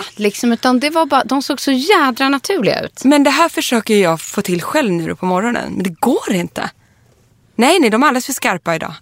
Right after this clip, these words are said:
Speaker 2: Alldeles för skarpa.
Speaker 1: Jag gör ju också väldigt
Speaker 2: Ja,
Speaker 1: skarpa.
Speaker 2: men det är liksom, det, jag gör för mycket. Hon använder faktiskt en brynpenna även från Milk. Det
Speaker 1: Ja.
Speaker 2: kommer jag ihåg.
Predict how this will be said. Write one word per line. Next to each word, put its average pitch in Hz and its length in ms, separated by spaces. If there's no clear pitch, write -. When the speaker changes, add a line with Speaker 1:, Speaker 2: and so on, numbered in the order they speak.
Speaker 2:
Alldeles 330 420
för 320 60
skarpa. 190 280
Speaker 1:
Jag 269 160
gör 208 140
ju 170 100
också - 240
väldigt 135 220
Speaker 2:
Ja, 240 140
Speaker 1:
skarpa. - 200
Speaker 2:
men - 80
det 349 160
är 349 40
liksom, 330 440
det, 311 180
jag 302 220
gör 359 140
för 381 160
mycket. 302 560
Hon 294 200
använder 311 380
faktiskt - 260
en 220 100
brynpenna 226 600
även 180 220
från 185 240
Milk. - 520
Det 247 140
Speaker 1:
Ja. 294 100
Speaker 2:
kommer 220 180
jag 175 100
ihåg. 175 300